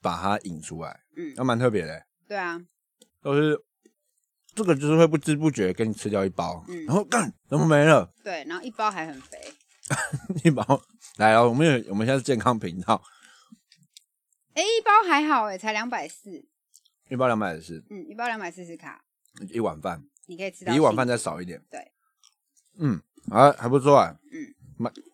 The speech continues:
Speaker 1: 诶，吃起来是感觉是蛮自然的感觉。
Speaker 2: 嗯。他们的茶也很好喝。
Speaker 1: 嗯。
Speaker 2: 嗯。
Speaker 1: 好。
Speaker 2: 柚香红茶跟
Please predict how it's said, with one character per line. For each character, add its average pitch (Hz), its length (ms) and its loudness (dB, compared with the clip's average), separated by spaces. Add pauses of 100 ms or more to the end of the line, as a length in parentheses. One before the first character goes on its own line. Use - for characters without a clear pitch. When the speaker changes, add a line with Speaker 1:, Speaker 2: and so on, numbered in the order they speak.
Speaker 1:
诶， 196 140 2
吃 226 180 -2
起 196 80 2
来 135 100 6
是 175 100 0
感 117 220 0
觉 110 100 0
是 156 100 0
蛮 104 240 0
自 143 180 0
然 85 160 -2
的 85 100 -10
感 82 120 -14
觉。 - 200 -14
Speaker 2:
嗯。 73 80 -20 (280)
他 392 140 0
们 453 120 -4
的 254 60 -4
茶 180 240 -4
也 175 120 -6
很 170 180 -10
好 165 180 -8
喝。 147 320 -14 (320)
Speaker 1:
嗯。 117 460 -4
Speaker 2:
嗯。 165 260 -10 (360)
Speaker 1:
好。 160 140 -6
Speaker 2:
柚 254 160 -4
香 208 260 -10
红 156 200 -10
茶 135 220 -14
跟 151 300 -12